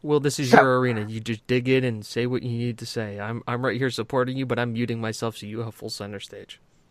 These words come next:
Speaker 2: No worries. Right. Okay. So, yeah. So, E A this week decided they were,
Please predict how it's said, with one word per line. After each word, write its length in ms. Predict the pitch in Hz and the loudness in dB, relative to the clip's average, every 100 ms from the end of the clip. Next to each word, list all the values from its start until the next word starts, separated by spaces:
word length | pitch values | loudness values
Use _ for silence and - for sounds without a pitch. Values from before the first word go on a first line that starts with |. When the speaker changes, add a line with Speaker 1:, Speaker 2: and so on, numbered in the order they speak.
| _ _ - | _ _ 0
Speaker 2:
No 200 | 139 135 | 4 6
worries. 360 | 131 127 131 147 | 6 6 6 8
Right. 220 | 135 135 | 8 10
Okay. 300 | 139 - 135 | 6 4 2
So, 160 | - 165 | 6 10
yeah. 200 | 170 127 | 10 10
So, 180 | - 165 - - - - | 8 4 2 -4 2 12
E 140 | 233 | 12
A 100 | 220 | 12
this 240 | 196 196 - | 12 10 10
week 380 | 160 - - - - | 8 6 -4 -4 0
decided 640 | 165 - 135 151 156 139 | 4 4 4 4 4 4
they 180 | 160 156 | 6 6
were, 260 | 147 151 | 8 6